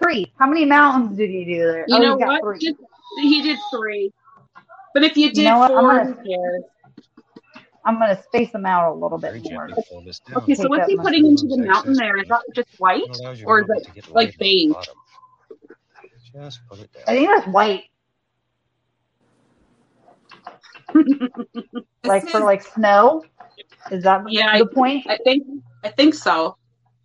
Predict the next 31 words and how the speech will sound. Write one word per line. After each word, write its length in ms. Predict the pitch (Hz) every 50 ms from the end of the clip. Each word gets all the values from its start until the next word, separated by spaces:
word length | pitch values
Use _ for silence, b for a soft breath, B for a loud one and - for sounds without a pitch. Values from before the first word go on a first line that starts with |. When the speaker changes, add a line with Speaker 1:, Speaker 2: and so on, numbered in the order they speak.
| _ _ _ _ _
Speaker 1:
Is 120 | - 269 202
he 100 | 294 277
still 200 | - 277 339 349
Speaker 2:
Um, 100 | 339 330
Speaker 1:
using 280 | 349 330 320 349 330 294
the 40 | 247
thing? 160 | 294 339 349 -
Did 120 | 415 349
he 80 | 311 -
switch 280 | - 339 359 302 -
to 160 | - 370 339 302
a 40 |
brush? 340 | 277 220 359 320 262 262 -
Has 140 | - 254 233
he 80 | 262 302
got 140 | 302 294
a 60 | 294 285
brush 320 | 254 311 294 339 - -
again? 200 | 359 302 359 339
Speaker 2:
He's 160 | 330 359 339 381
in 80 | 403 370
a 80 | 349 254
brush. 480 | 202 254 277 294 294 247 247 - -
He's 300 | - 247 302 339 320 247
got 160 | 269 277 262
a 40 | 247
brush 360 | 220 196 214 240 233 233 -
in 100 | 226 220
his 180 | 214 214 190 -
hand. 200 | - 196 180 -
Speaker 1:
Fuck! 400 | - - - - 480 - - -